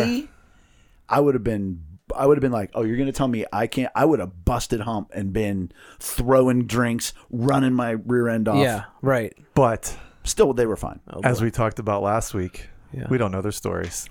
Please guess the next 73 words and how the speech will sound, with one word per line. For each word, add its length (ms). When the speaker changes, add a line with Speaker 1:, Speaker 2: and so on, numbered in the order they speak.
Speaker 1:
Oh, 160
I 100
don't 160
Speaker 3:
And 80
Speaker 1:
know 60
Speaker 3:
so 60
Speaker 1:
their 100
story. 160
Speaker 3:
because 200
of 120
that, 360
I'm 200
willing 220
to 60
give 140
them 120
the 60
benefit 360
of 60
the 80
doubt. 400
They 100
also 240
didn't 160
have 100
a 60
great 220
boss, 400
Speaker 2:
Ah, 260
look 160
at 60
Speaker 3:
as 140
Speaker 2:
you 40
Speaker 3:
far 140
as 80
Speaker 2:
guys. 100
Speaker 3:
I 40
know. 60
Speaker 1:
And 120
he's 180
got 140
a 40
story. 340
Speaker 3:
He 60
does 180
have 100
a 60
story. 340
Speaker 2:
Everybody 400
has 140
Speaker 1:
You 80
Speaker 2:
a 20
Speaker 1:
hope 200
he 60
Speaker 2:
story. 140
Speaker 1:
does. 160
He 120
better 300
do. 140
Speaker 3:
He 20
freaking 300
better 180
have 140
a 80
story. 280
Speaker 1:
<laughs> 920
'Cause 140
I 100
got 160
a 20
story 320
about 300
him. 240